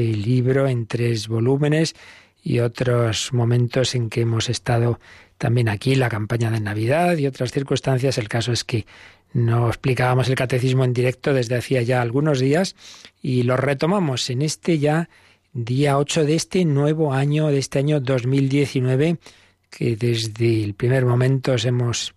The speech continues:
pedido, hemos pedido al Señor que a todos lo llene de dones y bendiciones, sabiendo que las bendiciones de Dios no suelen coincidir necesariamente con lo que así nosotros entendemos. Muchas veces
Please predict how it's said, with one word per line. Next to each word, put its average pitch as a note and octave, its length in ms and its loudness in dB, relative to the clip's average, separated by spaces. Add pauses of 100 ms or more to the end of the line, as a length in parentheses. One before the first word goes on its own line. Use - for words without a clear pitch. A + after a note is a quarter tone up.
(100)
pedido, B2 480 2
hemos A#2+ 240 -2
pedido B2 260 2
al B2 80 2
Señor B2 320 0
que B2 100 -2
a A#2 60 0
todos B2+ 380 0 (420)
lo A#2+ 140 -2
llene B2+ 260 0
de A#2+ 180 0
dones C#3+ 320 2
y F#3 60 2
bendiciones, D3 540 2
sabiendo B2+ 320 -2
que B2+ 40 -2
las B2+ 160 0
bendiciones B2 540 -2
de C3 100 2
Dios B2+ 260 0 (420)
no C3 240 0
suelen B2+ 320 0
coincidir B2 640 0 (300)
necesariamente B2+ 840 0
con C3 200 0
lo C3 80 0
que B2+ 100 -2
así B2 240 -2
nosotros C3 480 0
entendemos. B2+ 800 0
Muchas B2 320 -2
veces B2 380 0